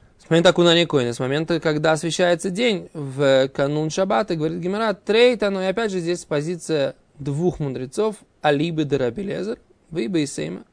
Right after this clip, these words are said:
А можно сказать, Рейша Лав Раби Лезер. То есть один ответ, что действительно есть спор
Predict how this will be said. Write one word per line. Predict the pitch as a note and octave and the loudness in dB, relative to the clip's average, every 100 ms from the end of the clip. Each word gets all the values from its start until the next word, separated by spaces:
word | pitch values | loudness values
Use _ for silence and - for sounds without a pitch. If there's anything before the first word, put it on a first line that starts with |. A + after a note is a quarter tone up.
| _ _ | _ _
А | - | -10
можно | F3+ D4+ D#4+ C4 | -8 -6 -6 -6
сказать, | G#3 - F#3+ F#3 _ _ _ _ | -8 -6 -6 -8 _ _ _ _
Рейша | - G#3+ B3 - | -2 2 2 2
Лав | F3+ F3+ F3+ | 4 6 6
Раби | F3 D#3+ | 6 4
Лезер. | D3 B2 A#2 | 2 0 -6
То | B2 - | -10 -12
есть | D#3 | -2
один | D#3 G#3+ | -2 0
ответ, | F#3+ D3+ D#3 C3+ | -2 0 0 -2
что | - D3 | -4 -12
действительно | C#3+ D#3+ A#3+ | -10 -6 -6
есть | C3+ | -6
спор | - - D#3+ A#2+ | -6 2 4 4